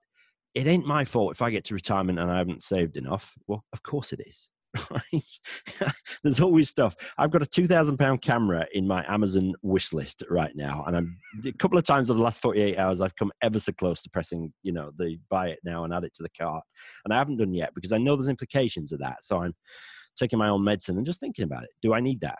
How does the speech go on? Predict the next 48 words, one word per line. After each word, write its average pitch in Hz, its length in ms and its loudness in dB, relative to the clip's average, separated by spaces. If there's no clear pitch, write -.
No. 76 380 -6
Do 95 100 0
I 78 60 0
want 92 280 0
it? 151 180 0
Will 90 80 -4
it 78 80 -8
make 85 120 -6
me 76 60 -10
feel 80 160 -4
great? 110 360 -2
Yeah, 160 260 -2
it 82 100 -6
will. 110 340 2
But, - 140 -8
you 117 100 -4
know, 90 100 -4
can 135 120 -2
I 139 40 0
get 123 120 -4
some 123 160 -4
value 80 360 -4
out 71 140 -4
of 78 60 -16
it 80 60 -4
and 78 140 -14
pleasure 98 440 2
out 62 160 -6
of - 100 -16
it 73 140 -6
that 92 100 0
make 95 260 -4
it - 100 -14
worth 78 200 -6
the 73 60 -14
money? 69 280 -14
Just 226 360 -4
thinking 135 260 -2
this 98 140 -2
stuff - 300 -8
through 82 180 -2
and, 76 120 -6
you 107 80 -12
know, 69 180 -12
being 131 200 0
adults 120 400 -2
about 62 300 -8
it. - 80 -14